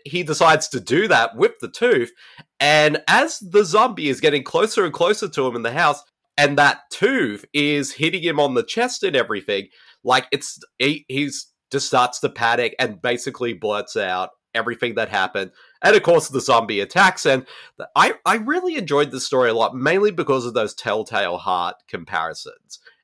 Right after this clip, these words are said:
and is what made it such a fun, uh, listen to in the audiobook form. But also, like I said, uh, Max Browler really has a lot of Stephen King influence in his writing, like I said, with the certain details or how characters talk, and just, and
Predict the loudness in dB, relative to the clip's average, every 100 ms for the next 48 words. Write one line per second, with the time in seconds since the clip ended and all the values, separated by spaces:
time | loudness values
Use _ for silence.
0 | -6 -4 -2 -4 -2 -4 -2 -4 -2 -2
1 | -4 -4 -4 -4 -4 0 0 -2 -10 -14
2 | _ _ -8 -6 -4 -4 -4 -6 -4 -4
3 | -4 -2 0 -2 -2 -8 -6 -8 -4 -2
4 | -2 2 2 4 2 0 -2 -2 -2 0
5 | 0 0 -4 -8 _ _ -4 0 0 -2
6 | 0 2 4 0 -2 -2 0 2 2 2
7 | 0 2 4 6 4 2 -6 -4 -2 -2
8 | -6 -6 -6 -6 -4 -4 -4 -6 -6 -10
9 | -10 -8 -8 -8 -10 -8 -4 -2 -2 -8
10 | -4 -4 -4 -6 -6 -8 -6 -8 -6 -8
11 | -2 -2 -2 -4 -8 -8 -4 -4 -4 -6
12 | -4 -4 -2 -2 0 -2 -2 -6 -14 -12
13 | -6 -6 -8 -18 -20 -8 -6 -2 -4 -4
14 | _ _ _ -4 -4 -6